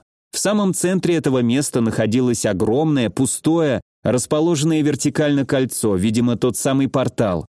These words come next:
но он явно был неактивен. «Проход доставит нас прямо в Небесный дворец, к Персивалю и покоям Хинарима, но будьте готовы. Стражи Небесного дворца, лучшие из лучших воинов королевства, встанут на вашем пути».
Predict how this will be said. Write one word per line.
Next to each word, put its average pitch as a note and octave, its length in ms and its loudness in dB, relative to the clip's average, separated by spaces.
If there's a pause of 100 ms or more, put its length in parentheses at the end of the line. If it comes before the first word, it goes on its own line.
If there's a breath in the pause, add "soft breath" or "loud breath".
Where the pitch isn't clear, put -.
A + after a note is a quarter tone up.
но A#2 180 2
он E3 80 2
явно F3 340 0
был E3 180 0
неактивен. C3+ 680 -2 (340)
«Проход D#3+ 440 0
доставит E3+ 560 0
нас E3+ 200 0
прямо E3 320 0
в C3+ 80 0
Небесный D3+ 460 0
дворец, C3+ 580 0
к - 100 -12
Персивалю D3 640 0
и C3 80 2
покоям C3 480 0
Хинарима, G2 600 0 (180)
но B2+ 140 0
будьте B2+ 360 0
готовы. D3 580 -2 (280)
Стражи D3 540 0
Небесного A#2 540 0
дворца, A#2 640 0
лучшие D#3+ 520 0
из D3 260 -2
лучших E3+ 420 0
воинов E3 380 0
королевства, D#3+ 760 0 (120)
встанут A#2 560 -2
на A#2 120 2
вашем G#2+ 320 0
пути». F#2+ 440 -2